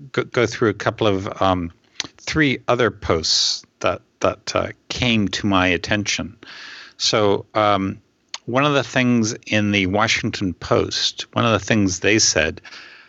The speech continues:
um, they're confirming what Krebs said. Equifax also lost control of an unspecified number of driver's licenses, along with the credit card numbers for two hundred nine thousand and credit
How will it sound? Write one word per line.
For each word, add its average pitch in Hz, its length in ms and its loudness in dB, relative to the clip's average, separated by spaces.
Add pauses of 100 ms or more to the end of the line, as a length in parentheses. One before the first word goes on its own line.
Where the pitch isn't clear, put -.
(220)
um, 90 440 2 (500)
they're 110 240 2
confirming 104 800 2
what - 460 -2
Krebs 104 300 0
said. - 200 0
Equifax 147 880 -2
also 120 280 2
lost 123 260 0
control 92 420 0
of 95 160 0
an 92 120 2
unspecified 110 840 0
number 95 240 2
of 87 80 2
driver's 87 360 2
licenses, 80 640 -2
along 113 380 4
with 101 140 2
the 87 60 2
credit 90 280 0
card 87 220 0
numbers 82 340 2
for 85 120 -2
two 92 140 -2
hundred 85 240 2
nine 80 260 0
thousand 82 460 0 (300)
and 85 100 -2
credit 98 300 0